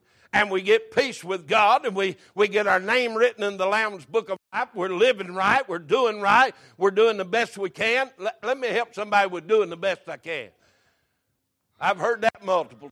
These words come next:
times. "I'm doing the best I can." My daddy whipped me out of many a cornrow, said, "Boy, you're not doing the best you can." Hello?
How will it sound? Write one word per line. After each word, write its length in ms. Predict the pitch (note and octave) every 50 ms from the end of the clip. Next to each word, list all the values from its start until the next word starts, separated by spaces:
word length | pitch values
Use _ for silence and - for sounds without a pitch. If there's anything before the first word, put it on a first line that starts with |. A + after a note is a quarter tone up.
| _ -
times. 240 | F#3+ E3 C#3+ B2 B2+ _ -
"I'm 240 | E3 F3+ F3+ E3+ D3+
doing 220 | E3+ F3 E3 D#3
the 80 | D3 C#3
best 320 | D3 E3+ E3 - - -
I 140 | E3+ D#3+ D#3+
can." 340 | _ - F#3 E3+ D3 B2 - _ _ _ _ _ _ _ _ _ _ _ _ _ _ _ _ _ _ _ _ _ _ _ _ _ _ _ _ _ _ _
My 220 | - E3+ G#3 A#3 A3+
daddy 460 | G3+ G3+ A3+ A#3 A#3+ B3 A#3+ B3 G#3
whipped 400 | F3+ G#3 A#3 B3 B3+ B3+ - A3
me 240 | A3 A#3+ B3 B3 A#3+
out 220 | A#3 A3+ A3 G#3
of 60 | F#3+
many 300 | G3+ A3 A#3 A#3+ B3 B3
a 100 | B3 A#3+
cornrow, 640 | A#3+ - - A#3+ A#3+ A3+ G#3 F#3+ F#3+ F#3 F3+ F3 E3
said, 280 | - - E3+ E3 D3+ D#3+
"Boy, 240 | F#3+ G3+ G3+ G#3
you're 260 | G#3 G3+ F#3 F3 F3+ E3+
not 340 | E3+ F3+ G3 G3+ G3+ -
doing 300 | F3+ F#3+ F#3+ F#3+ F#3+ G3
the 80 | G3 F3
best 460 | D#3 C#3+ E3 E3+ F3 F3 - - -
you 200 | F3+ F#3 F#3 F#3+ F3+
can." 520 | - F#3 F3 D3 A#2+ A2+ G#2 A2 - - _ _ - _ _ _ _ _ _ _ _ _ _ _ _ _ _ _ _ _ _ _ _ _ _ _ _ _ _ _ _ _ _ _ _ _ _ -
Hello? 580 | D#3 F3+ F#3+ G3 F#3+ G3+ G#3 G#3+ A3 B3+ -